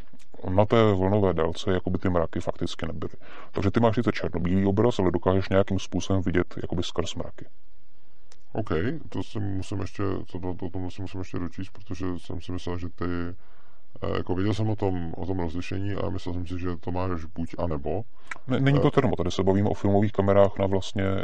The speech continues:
Speaker 1: infracitlivý film.
Speaker 2: OK, beru. Eh, každopádně prostě myslím si, že jako sledování z vesmíru je potom,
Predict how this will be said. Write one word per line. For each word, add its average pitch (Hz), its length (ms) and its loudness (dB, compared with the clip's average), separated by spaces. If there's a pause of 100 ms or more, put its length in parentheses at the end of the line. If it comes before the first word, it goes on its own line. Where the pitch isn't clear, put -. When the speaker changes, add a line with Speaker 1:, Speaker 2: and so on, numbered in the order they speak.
(140)
Speaker 1:
infracitlivý 85 880 0
film. - 280 -4
Speaker 2:
OK, - 140 -4 (1080)
beru. 98 420 -2 (540)
Eh, 87 120 0
každopádně 95 520 2
prostě 95 300 -2
myslím 95 260 -2
si, 98 140 -2
že 98 80 0
jako 95 220 -2
sledování 90 480 0
z 92 40 -4
vesmíru 95 380 -2
je 95 80 0
potom, 95 520 -2